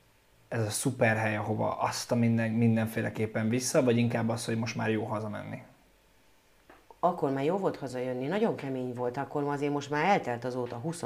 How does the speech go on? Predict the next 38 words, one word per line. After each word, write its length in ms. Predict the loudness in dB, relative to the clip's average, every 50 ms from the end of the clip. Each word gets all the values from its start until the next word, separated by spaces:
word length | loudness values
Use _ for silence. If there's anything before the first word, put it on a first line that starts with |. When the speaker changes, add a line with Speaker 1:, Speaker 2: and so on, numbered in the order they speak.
| -4 -4
Speaker 2:
év, 200 | -2 -4 -2 -2
én 120 | -2 -2
nekem 260 | -2 -4 -4 -4 -6
sokkal 380 | -6 -4 -4 -4 -4 -4 -6 -2
harc-, 360 | 0 0 0 0 -2 -8 -14 -8
harcosabb 680 | 0 4 4 4 4 4 -6 -10 -8 -6 -6 -6 -4
volt 220 | -4 -4 -4 -4
a 40 | -6
hozzáállásom, 840 | -4 -4 -4 -4 -2 -2 -2 -2 -2 -4 -6 -8 -8 -8 -8 -8 -6
tehát 240 | -4 -4 -6 -6 -8 -14 -18 -18 -16 -10
én 120 | -4 0 2
na-, 140 | 4 4 4
nagyon, 360 | 4 4 2 2 0 0 0
nagyon 300 | 0 0 2 0 -2 -6
ki 140 | -6 -10 -8
tudtam 360 | -8 -8 -8 -6 -6 -4 -2
akadni, 400 | -2 -2 -2 -4 -4 -4 -4 -2
hogy 280 | 0 0 0 0 -2 -12 -20 -20 -20 -20 -20 -20 -16
mit 120 | -14 -10 -4
tudom 160 | 0 0 0
én, 60 | 2
van 120 | 0 0 0
egy 140 | 0 0
ilyen 200 | 0 0 0 0
alapvető 520 | 2 2 2 0 0 -2 -6 -6 -4 -6 -4
különbség, 520 | -2 0 0 0 0 0 -2 -2 -4 -4
hogy 180 | -4 -2 0 2
a, 160 | 2 4 2
a, 440 | 2 -2 -4 -6 -6 -4 -4 -4 -6 -8 -10 -12 -12 -10 -4
nálunk 420 | -2 0 0 2 2 2 2 2 2
az 240 | 2 2 2 0
őszinteség 800 | -2 0 0 0 0 -2 -4 -6 -6 -4 -6 -6 -6 -6 -6 -4
jele, 200 | -4 -2 -2 -4
hogyha 460 | -4 -4 -6 -6 -2 -2 -2 -2 -2 -4
az 100 | -8 -10 -10 -8
egymás 340 | -6 -4 -4 -2 -2 -2 -4
szemébe 460 | -4 -4 -2 0 0 0 2 2 2
nézünk, 500 | 2 2 2 0 0 2 2 2 2 0